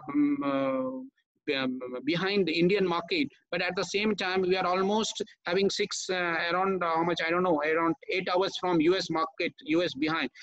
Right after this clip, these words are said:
We can set in different timelines across the globe. People can sit and study.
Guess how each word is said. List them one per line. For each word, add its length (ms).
We 80
can 180
set 360
in 160
different 440
timelines 580
across 420
the 100
globe. 300
People 380
can 420
sit 280
and 200
study. 400